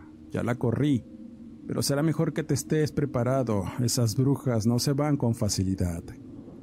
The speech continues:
Al decir esto, mi recuerdo sobre los eventos de la casa de la señora Alejandra quedaron bloqueados por un instante debido al temor y el miedo, pero sobre todo la idea de lo que dijo Cipriana.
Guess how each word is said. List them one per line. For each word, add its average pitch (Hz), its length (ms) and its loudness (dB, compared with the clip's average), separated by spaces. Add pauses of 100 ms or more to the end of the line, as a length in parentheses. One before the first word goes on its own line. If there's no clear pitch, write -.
(340)
Al 143 140 0
decir 147 300 2
esto, 156 320 2
mi 151 100 4
recuerdo 143 540 2
sobre 135 320 2
los 117 180 2
eventos 127 460 2
de 123 80 2
la 107 100 2
casa 123 320 0
de 120 120 2
la 113 100 4
señora 117 400 4
Alejandra 113 640 2
quedaron 104 460 2
bloqueados 98 600 2
por - 160 0
un 110 120 4
instante 101 760 0
debido 104 300 2
al 107 100 2
temor 95 380 0
y 92 60 -2
el 85 120 -4
miedo, 87 420 -4 (540)
pero 110 180 -2
sobre 113 300 0
todo 131 260 0
la 131 140 2
idea 123 340 2
de 120 100 2
lo 113 140 2
que 110 120 0
dijo 120 260 0
Cipriana. 101 840 0